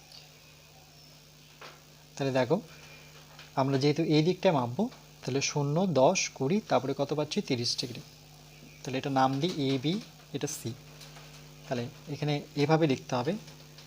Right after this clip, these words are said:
যে সুতরাং এটা কোণ চিহ্ন, এই চিহ্নটাকে বলা হয় কোণ। বিএসি,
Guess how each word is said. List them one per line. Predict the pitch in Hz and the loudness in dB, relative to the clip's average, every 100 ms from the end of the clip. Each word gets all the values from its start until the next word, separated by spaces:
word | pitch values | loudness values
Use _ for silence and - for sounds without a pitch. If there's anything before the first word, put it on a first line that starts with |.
| - - - - - - - - 120 | -20 -20 -20 -20 -20 -20 -16 -12 -6
যে | 127 127 - - - - - | -4 -4 -8 -20 -20 -14 -4
সুতরাং | 185 185 135 180 - - - - - - - - - - - - - | -4 0 -2 -2 -8 -20 -20 -20 -20 -20 -20 -20 -20 -18 -18 -20 -8
এটা | 127 - | -6 0
কোণ | 151 160 | 0 2
চিহ্ন, | 160 127 160 220 - - - - - - - - - - - | 0 -2 -4 -8 -14 -20 -20 -20 -20 -20 -20 -20 -20 -18 -6
এই | 135 123 | -6 -4
চিহ্নটাকে | 143 135 135 139 131 | -4 -4 -4 -4 -2
বলা | 127 | -2
হয় | 127 135 | -2 -2
কোণ। | 143 131 185 - - - - - - - - - - 123 | -2 0 -4 -10 -20 -20 -20 -20 -20 -20 -20 -20 -8 2
বিএসি, | 165 208 208 165 165 - | 6 6 6 4 2 0